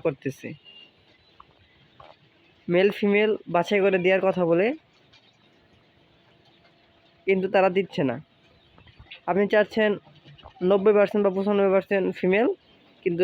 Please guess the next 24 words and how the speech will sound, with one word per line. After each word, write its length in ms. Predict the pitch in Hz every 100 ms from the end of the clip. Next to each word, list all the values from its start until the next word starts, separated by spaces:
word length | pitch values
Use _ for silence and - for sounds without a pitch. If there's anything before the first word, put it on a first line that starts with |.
| 170
সে 80 | 190 185
আপনাকে 240 | 185 180 175
ফিফটি 240 | 220 202 202
পার্সেন্ট, 240 | 185 202 196
ফিফটি 200 | 202 202
পার্সেন্ট 280 | 180 - 269 415 _ _ _ -
মেল 140 | 214 180
ফিমেল 200 | 185 170
দিয়ে 120 | 165 151
দিচ্ছে, 260 | 139 - 139 - _
ফিফটি 260 | - 190 214 190
পার্সেন্ট 280 | 185 180 202 190
মেল 140 | 214 262 _ _ _ -
এবং 160 | 165 170
ফিফটি 200 | 180 185 185
পার্সেন্ট 280 | 165 190 185 196 -
ফিমেল। 300 | 220 156 143 151 _ _ _ _ _ _ _ _ - - _ _ - _ _ _ _ 190
এতে 160 | 180 202
করে 140 | 208 208
আপনি 160 | 202 208 202
একটা 180 | - 196 247 180
লসের 240 | 180 202 202
সম্মুখীন 320 | 202 170 143
হচ্ছেন। 260 | 131 -